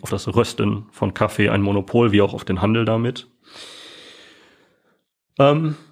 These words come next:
ja, aber, ähm, wie gesagt,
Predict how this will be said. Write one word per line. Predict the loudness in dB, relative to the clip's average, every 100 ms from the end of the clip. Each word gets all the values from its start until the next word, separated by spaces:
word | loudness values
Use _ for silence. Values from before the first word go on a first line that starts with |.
| _ _ _ _ _ _ _ -20 -20 0
ja, | 2 2 -4 -18 _
aber, | 2 2 4 4 4 2 -4 -16 -20 -14 -2
ähm, | 2 2 2 0 -2 -8 -10
wie | -4
gesagt, | -2 0 -2 -4